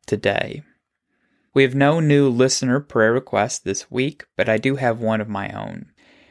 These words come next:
Really, it's a joy. My son had to wear a helmet to help shape his head.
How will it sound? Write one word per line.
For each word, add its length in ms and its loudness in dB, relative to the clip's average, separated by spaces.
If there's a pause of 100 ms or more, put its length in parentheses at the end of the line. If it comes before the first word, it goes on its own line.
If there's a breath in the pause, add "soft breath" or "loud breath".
(280 soft breath)
Really, 360 2 (100)
it's 200 0
a 60 -2
joy. 560 -4 (500)
My 120 0
son 260 0
had 240 -2
to 100 0
wear 220 2
a 80 2
helmet 540 -2
to 80 -12
help 360 -6
shape 440 -2
his 260 -8
head. 440 -6